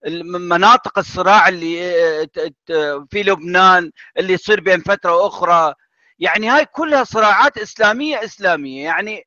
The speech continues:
ال-، إحنا نريد، إحنا هو هذا هدفنا، إنه تشيل هالكلام الفارغ من راسك، شيعي، سني،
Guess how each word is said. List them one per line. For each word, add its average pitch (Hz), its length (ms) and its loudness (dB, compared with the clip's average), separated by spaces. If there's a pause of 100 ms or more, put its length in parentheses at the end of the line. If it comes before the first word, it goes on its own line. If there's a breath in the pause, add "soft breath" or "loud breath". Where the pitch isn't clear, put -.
ال-، 175 160 -16 (380)
إحنا 269 300 0
نريد، 226 400 -4 (100)
إحنا 240 300 0
هو 240 220 2
هذا 233 380 6
هدفنا، 156 460 -4
إنه 190 260 -8
تشيل 311 400 -8
هالكلام 226 1000 -2
الفارغ 190 480 2
من 139 80 -8
راسك، 139 480 -2
شيعي، 175 480 -8
سني، 180 500 -10